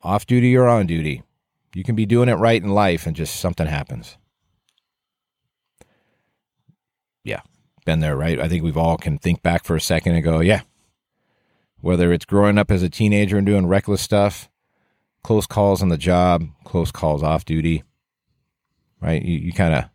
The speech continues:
think back for a second when I say that. <clears throat> But when I get back on track with legends, those are reserved for those true badass firefighters that had that, what did they have? Like, what did they do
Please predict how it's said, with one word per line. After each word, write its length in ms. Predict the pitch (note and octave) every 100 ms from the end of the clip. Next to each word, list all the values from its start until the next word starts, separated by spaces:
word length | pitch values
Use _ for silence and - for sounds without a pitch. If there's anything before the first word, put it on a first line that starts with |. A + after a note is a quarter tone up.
| _ _ _ _ _
think 260 | - G2+ F2
back 240 | F#2 F#2
for 120 | -
a 40 | D#2+
second 300 | - D#2+ D#2+
when 140 | D2
I 40 | C#2
say 260 | - E2+
that. 240 | C#2 C#2+ - _ _ _ _ _ -
<clears throat> 300 | - - - _ _ _ _ _ _ _ _ - - -
But 140 | F2
when 140 | F2
I 60 | F2
get 120 | F#2
back 220 | F#2+ F2+
on 80 | E2+
track 280 | E2 F2 F2
with 200 | C2+ C#2+
legends, 500 | A2+ A#2 D#2+ E2 - _ _ _ _ _ _ _ _ _ _ _ _ -
those 160 | C#3
are 40 | C#3
reserved 380 | A2 G#2+ A2
for 80 | G#2+
those 180 | G2 F2+
true 360 | - - G#2 F2+
badass 680 | F2+ F2+ F2 E2+ - - _ _ _
firefighters 640 | - E2 D#2 D#2+ D#2+ D#2 -
that 240 | C#2+ C#2 _ _ _ _ _ _ _ _ _ _ _ _ _ _ _ _ _ _ -
had 340 | - A2+ G2+
that, 160 | D#2 -
what 120 | A2+
did 120 | D3+
they 120 | C3 F2+
have? 460 | - D#2 G1+ -
Like, 200 | - B1+
what 140 | F2 G#2
did 120 | F#2+
they 160 | F2
do 480 | C#2+ - C#2 B1+ E2